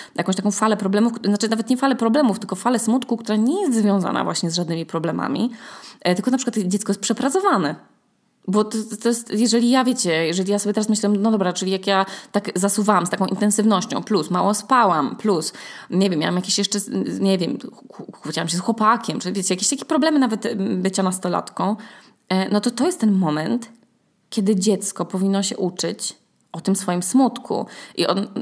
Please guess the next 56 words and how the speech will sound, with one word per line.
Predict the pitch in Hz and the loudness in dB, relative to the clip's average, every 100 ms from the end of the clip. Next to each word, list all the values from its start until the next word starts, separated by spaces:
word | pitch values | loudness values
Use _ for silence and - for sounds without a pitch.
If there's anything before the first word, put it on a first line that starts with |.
| - | -6
tego, | 185 196 | -4 -2
tego | 185 - 190 | -4 -4 -2
zarządzania | 180 180 170 170 311 214 | 0 -2 0 4 4 4
tym | 196 | 0
swoim | 180 - 175 | -4 -4 -4
smutkiem, | 180 180 180 | -6 -4 -2
jak | 180 | -2
kontrolować | 185 190 185 214 285 233 | -2 -2 2 2 4 2
ten | 175 | 0
smutek, | 180 175 175 | -2 -4 -6
kiedy | 180 175 | -4 -2
na | |
przykład | 175 180 | -2 -2
on | 180 180 | 0 0
się | 185 | -2
staje | - 180 | -2 0
zbyt | 180 185 160 | 0 0 0
duży | 165 214 180 180 | 2 2 2 0
albo | 180 180 | 0 0
zbyt | 175 180 180 | -2 -4 -6
długi, | 165 190 190 214 175 143 - - _ _ | -4 -2 2 0 0 -4 -4 -14 _ _
jak | - 160 | -6 -4
na | 165 | -4
dziecko. | 156 156 - - - - - - - - _ | -4 -6 -10 -14 -16 -20 -20 -20 -20 -20 _
Ale | 175 190 190 190 180 | 4 4 2 0 2
no | |
jeszcze | 226 233 | 2 2
te | 240 | 2
dziesięć | 214 226 220 | 2 2 0
lat | 220 | 0
temu | 180 | 0
się | 185 | 0
tyle | 185 185 | 0 2
nie | |
mówiło | 196 262 370 | 4 4 4
o | |
depresji | 214 190 170 - - | 4 2 0 -2 -2
i | 147 | -4
o | |
samobójstwach | 156 170 160 156 - 156 - | -2 -2 0 -2 -4 -6 -4
wśród | - | -6
nastolatków, | 165 165 - - - 175 | -6 -4 -6 -6 -8 -6
więc | 175 | -6
dopiero | 175 185 | -4 -2
teraz | 190 339 | 0 2
dzieciaki | 220 208 185 185 | 2 0 -2 -2
mają | 170 | -2
szczęście, | - 170 180 | -2 -4 -2
że | 180 | -2
się | - | 0
mówi | 185 190 185 | 2 4 2
w | 160 | 0
ogóle | 147 147 | 0 0
o | - | -2
tym | - | -4
więcej. | - 143 - - - | -4 -4 -4 -6 -8